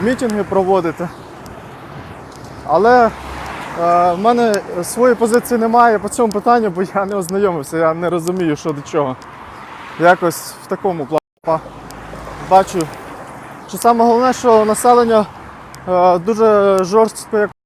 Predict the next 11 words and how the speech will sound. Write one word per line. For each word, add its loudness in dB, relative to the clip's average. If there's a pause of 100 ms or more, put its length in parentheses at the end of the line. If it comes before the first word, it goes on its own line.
можуть -2
бути -4
проплачені, -2
то, -4 (1000)
тобто -2
я 2
не -6
ознайомився, -6
не -10
знаю -2
ситуацію. -6